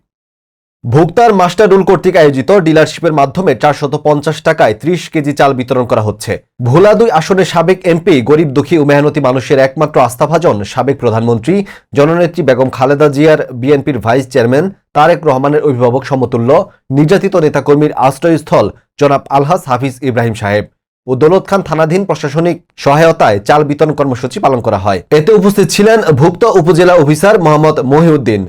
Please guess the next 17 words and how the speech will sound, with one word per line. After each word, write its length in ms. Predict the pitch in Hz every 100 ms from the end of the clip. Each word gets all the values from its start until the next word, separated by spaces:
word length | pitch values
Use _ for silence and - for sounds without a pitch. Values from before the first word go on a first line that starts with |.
| -
ও 120 | 135
কম্পিউটার 520 | 143 170 165 175 202
অপারেটর 360 | 151 147 143 208
মোহাম্মদ 360 | 165 147 135
রাজীব 400 | 113 123 139 165
হোসেন, 300 | 120 110 104 - _ _ _ 117
বর্তমান 460 | 151 156 202 214
ডিলার 300 | 151 170 196
মোহাম্মদ 320 | 180 156 156 156
আবুল 340 | 147 160 175
বাশার। 360 | 143 117 110 90 - _ _ _ _ _ -
আরও 240 | 123 190
উপস্থিত 340 | 202 214 196
ছিলেন 280 | 160 196 226
মোহাম্মদ 300 | 196 165 165
আবুল 280 | - 160 185
বাশার, 360 | 165 151 180